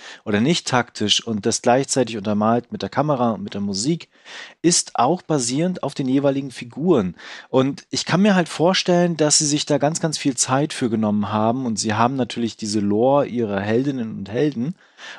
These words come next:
und haben daraus dann Profile gestrickt. Und diese Profile ziehen sie halt in jeglicher Konsequenz, in jeglicher Inszenierung, in jeglicher Szene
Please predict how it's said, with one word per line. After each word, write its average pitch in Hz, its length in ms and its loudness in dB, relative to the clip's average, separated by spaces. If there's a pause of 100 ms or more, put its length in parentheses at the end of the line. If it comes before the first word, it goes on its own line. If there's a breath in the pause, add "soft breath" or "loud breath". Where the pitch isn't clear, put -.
und 123 320 0
haben 127 260 2
daraus 151 640 2
dann 147 380 0 (460 soft breath)
Profile 180 540 2
gestrickt. - 600 -2
Und 101 100 -4
diese 127 140 0
Profile 160 680 0 (240)
ziehen 208 360 2
sie 165 200 -2
halt 139 280 -2
in 127 160 -6
jeglicher 175 500 -2
Konsequenz, 143 720 -4
in - 120 -10
jeglicher 156 440 0
Inszenierung, 123 600 -2
in 113 140 -4
jeglicher 139 400 -4
Szene 120 400 0